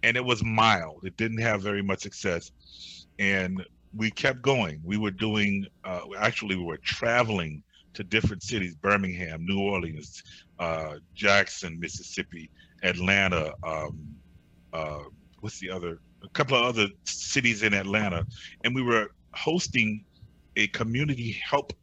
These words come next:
drive, is what we called it, where we collected clothes, we built a relationship with the local, uh, Covenant House or something like that, and we collected goods, food, money, and we donated it to them, and we came back to our,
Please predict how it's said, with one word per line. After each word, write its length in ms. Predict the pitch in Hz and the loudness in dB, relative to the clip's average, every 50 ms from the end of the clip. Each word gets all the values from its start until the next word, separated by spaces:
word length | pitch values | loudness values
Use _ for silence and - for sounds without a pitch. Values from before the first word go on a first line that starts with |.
| _ - | _ -6
drive, 360 | 98 101 92 87 85 82 85 | -2 0 0 2 0 0 -2
is 80 | 87 90 | -4 -2
what 100 | 101 - | -2 -2
we 80 | - | -4
called 320 | - - - 165 156 - - | -2 -2 -2 -2 -2 -4 -6
it, 80 | - - - - - - - - - | -10 -12 -14 -16 -16 -20 -18 -8 -4
where 100 | 101 107 | -2 -2
we 80 | 110 | 0
collected 460 | 107 - 123 113 117 120 117 - 151 131 | 0 0 -2 0 0 -2 -4 -4 -6 -4
clothes, 380 | - 139 113 107 107 110 107 104 | -2 0 0 0 0 -2 -4 -6
we 80 | 101 | -6
built 220 | 92 95 120 127 127 | -2 0 0 0 0
a 20 | |
relationship 480 | 120 113 117 120 - 117 110 - 117 110 | 0 0 0 0 -2 -4 -4 -4 -4 -4
with 100 | 113 104 - - | -6 -8 -6 -2
the 100 | - 104 | -2 0
local, 640 | 101 101 101 110 120 127 - - 110 104 101 101 95 - _ _ - - - - - _ - | 0 0 0 0 0 0 -2 -2 0 0 0 -2 -6 -12 _ _ -20 -20 -20 -20 -12 _ -4
uh, 320 | 92 90 90 85 82 80 80 - - _ - - - | -4 -2 -2 -2 -4 -6 -10 -14 -16 _ -10 -6 0
Covenant 380 | - 147 131 131 123 120 110 | 0 2 2 2 2 0 0
House 420 | 104 - 117 113 113 117 110 - - | -2 0 0 0 0 0 -2 -4 -6
or 80 | 98 | -6
something 340 | 92 - 110 104 101 113 107 | -6 -8 -8 -8 -6 -4 -4
like 200 | 104 98 95 - | -4 -4 -4 0
that, 260 | - 107 101 101 95 - - - - - - - - - - - | 2 2 2 2 -2 -8 -12 -14 -18 -20 -20 -20 -20 -10 -2 0
and 340 | 107 107 104 104 101 101 98 - _ _ - | 2 2 2 0 -2 -4 -6 -10 _ _ -4
we 280 | 113 113 110 110 - - - - | -2 -2 -2 -4 -6 -6 -4 -2
collected 500 | - 117 110 113 127 131 - 135 120 107 | 2 2 4 4 2 0 -2 -6 -6 -2
goods, 420 | 113 113 101 92 92 98 101 - | 0 2 2 2 0 -2 -4 -6
food, 460 | - - - 104 104 104 107 110 - - - - - - - - - - - - | -8 -6 -4 -4 -2 -2 -2 -4 -6 -8 -12 -14 -18 -18 -20 -20 -20 -20 -12 -4
money, 420 | 196 196 101 101 107 113 117 - - - - - - - 131 | 0 4 4 4 4 2 0 -6 -10 -14 -16 -18 -12 -8 -4
and 80 | 131 | -2
we 80 | 135 135 | -2 0
donated 480 | 135 147 151 160 147 139 131 127 117 | 0 2 2 2 2 0 0 -2 -2
it 120 | 123 117 - | -4 -2 0
to 120 | - 123 | 0 0
them, 240 | 113 135 127 120 - - 113 | 2 0 -2 -2 -2 0 2
and 200 | 110 107 110 110 | 2 2 2 0
we 200 | 113 113 110 104 - _ _ _ - | -2 -4 -6 -10 -14 _ _ _ -4
came 300 | - 110 101 101 104 104 | 0 2 2 2 2 4
back 280 | 98 107 104 104 104 - | 4 4 4 4 2 -2
to 260 | - - 117 107 104 | -8 -8 -6 -4 -2
our, 400 | 104 104 104 101 101 104 104 | 0 0 2 2 0 -2 -4